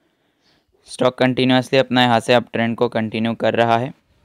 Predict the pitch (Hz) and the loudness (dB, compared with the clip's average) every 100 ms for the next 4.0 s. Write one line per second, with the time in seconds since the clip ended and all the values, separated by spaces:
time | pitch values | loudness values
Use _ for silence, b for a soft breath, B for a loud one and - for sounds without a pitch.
0 | _ _ _ _ 110 120 - 127 127 131 | _ _ _ _ 0 0 2 2 4 2
1 | 139 127 117 123 110 117 - - 113 120 | 2 0 2 2 2 0 -6 -4 0 0
2 | 120 113 113 - 123 120 110 117 117 120 | 0 -2 -4 -4 -2 -2 0 -2 2 2
3 | 113 127 123 117 104 113 110 - 123 | 2 -4 0 0 2 2 2 0 -2